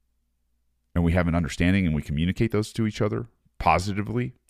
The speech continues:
"Hey, man, you gotta stay over there. You're not welcome over here. You're not gonna take my life, liberty, or property. That's where we're drawing the line.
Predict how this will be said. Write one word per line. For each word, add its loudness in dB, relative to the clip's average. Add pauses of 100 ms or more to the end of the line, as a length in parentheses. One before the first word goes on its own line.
"Hey, 2
man, 2 (420)
you -2
gotta 6
stay 4
over 4
there. -6 (1040)
You're 4
not 4
welcome 4
over -2
here. -10 (600)
You're 0
not 0
gonna 0
take 2
my 2
life, 2
liberty, 0
or 0
property. 0 (340)
That's 2
where 6
we're 4
drawing 4
the 0
line. 0